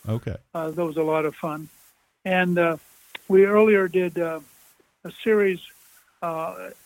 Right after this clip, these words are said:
Speaker 2: about the Middle East. Uh, Pete Early and I wrote s-, three books on, uh,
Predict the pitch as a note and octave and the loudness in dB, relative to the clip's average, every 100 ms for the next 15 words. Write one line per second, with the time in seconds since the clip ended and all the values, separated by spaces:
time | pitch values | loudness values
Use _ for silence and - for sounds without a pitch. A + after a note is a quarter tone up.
0 | _ - F#3+ F#3+ F3+ F3+ - E3+ F#3 F3 | _ -6 4 6 6 4 0 2 4 4
1 | F3+ C#3+ - - - _ F3 D#3+ D#3 D#3+ | 4 -2 -10 -16 -20 _ -10 -6 -6 -6
2 | F3+ E3+ - - G3 F3 E3+ D#3+ D#3 D3+ | -8 -8 -12 4 8 10 8 6 4 4
3 | C#3 - F#3+ - F3+ D#3 D3+ - - - | 2 -2 -4 2 2 4 2 0 -12 -20
4 | - - _ - D#3+ D3+ D3+ D3 | -20 -20 _ -2 0 2 2 2